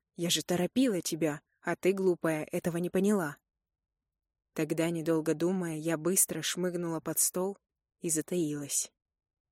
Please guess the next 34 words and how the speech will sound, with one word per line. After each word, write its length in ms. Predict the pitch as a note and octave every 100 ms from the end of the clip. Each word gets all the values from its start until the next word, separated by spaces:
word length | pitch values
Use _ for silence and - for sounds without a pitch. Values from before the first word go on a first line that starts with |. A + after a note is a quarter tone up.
| _
Бьёрн 520 | F#3 F#3+ A#3 B3 A#3
подошёл 440 | A3 G3 F#3+ A3+ G#3+
к 80 |
столу 420 | - - F#3 G3+ A#3+
и 80 |
что-то 340 | F#3+ - F#3 F3+
поставил 560 | F3+ - - G#3+ A3+
на 80 | F#3
него, 380 | E3 D#3 D3+ D3+ - _
а 80 | E3
потом 300 | D#3 D#3+ E3+
сел 280 | - - D#3+
на 140 | D#3
кровать 480 | - D#3+ D#3 E3 - -
и 80 | A3
позвал 460 | G#3+ F#3+ D#3 D3+
кошку. 500 | - D#3+ D3+ - D3+ - _ _ _ _ _ _
Майя, 380 | E3 D#3+ E3+ D#3
не 140 | D#3+
заставив 440 | D#3+ D#3+ F3+ F3 D#3+
себя 280 | F3 E3
долго 320 | D#3+ E3+ E3 D#3+
ждать, 420 | D3+ D#3+ F3 E3
вмиг 380 | D#3 F3 A3 F3+
оказалась 560 | E3+ D#3+ E3+ F3 -
у 20 |
него 200 | F#3 F3
на 120 | F3 F3
руках. 500 | G3 F3+ D3 - _ _ _ _ _ _ _ _ _ _ -
Он 180 | B3
приласкал 680 | A3+ G#3 F3+ E3+ - F#3+ G#3
животное 800 | G3+ F3 D#3 F3+ - G3 F3 E3
и 40 | D#3
лёг, 380 | E3+ G3+ -